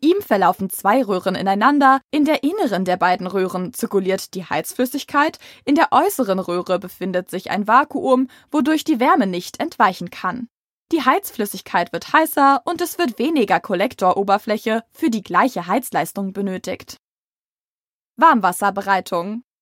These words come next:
Meistens wird es am rentabelsten sein, die Sonnenenergie in erster Linie für die Erwärmung des Trinkwassers zu nutzen und einen mehr oder weniger großen Überschuss an Wärme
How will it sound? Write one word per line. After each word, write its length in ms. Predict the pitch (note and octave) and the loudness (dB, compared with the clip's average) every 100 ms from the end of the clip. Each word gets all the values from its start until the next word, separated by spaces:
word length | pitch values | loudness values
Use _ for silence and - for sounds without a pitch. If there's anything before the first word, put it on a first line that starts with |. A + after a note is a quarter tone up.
| _ _ _ _ _ _ | _ _ _ _ _ _
Meistens 520 | D#4+ G#4 - F4+ D#4 | 2 2 0 -4 0
wird 160 | B3 A#3 | 0 0
es 100 | - | -2
am 160 | E3 | -4
rentabelsten 800 | F#3 F3 - G#3 A#3 G#3+ - A3 | -4 -6 -4 -2 0 -2 -4 -2
sein, 320 | G#3+ G#3+ G#3+ | 2 2 2
die 140 | A3+ C4+ | 0 0
Sonnenenergie 840 | C#4 E4 D4+ - C#4 C4 A#3 C4 | 2 2 0 2 2 4 4 2
in 160 | - C#4 | 2 0
erster 480 | - B3+ E4+ - F#3 | 2 0 0 0 0
Linie 380 | G#3 C4+ G3 | 4 4 4
für 180 | F3+ G3 | 0 -4
die 140 | F#3 - | -4 -2
Erwärmung 540 | F3 G3 A#3 A#3 A#3 | 0 2 2 2 0
des 200 | F4+ - | -2 -8
Trinkwassers 640 | - B3 - E3+ - F3 | -4 -4 -2 -6 -6 -10
zu 140 | - G3+ | -8 -6
nutzen 460 | F#3 - - F3+ - | -6 -6 -8 -10 -8
und 220 | G#3 G3+ | -4 -2
einen 260 | - F#3+ F#3 | 0 0 -2
mehr 280 | F3 A3+ F#3+ | 2 2 2
oder 260 | G3 F3 | 0 -2
weniger 420 | G3+ B3+ G#3 F#3+ | 0 0 2 0
großen 380 | F3+ - F#3 - | -4 -4 -6 -8
Überschuss 680 | - A#3 B3+ G3+ - A#3+ A#3 | -4 0 2 2 0 -2 -2
an 180 | - E3+ | -6 -4
Wärme 420 | G#3+ B3 C#4 C#4+ | 2 4 4 0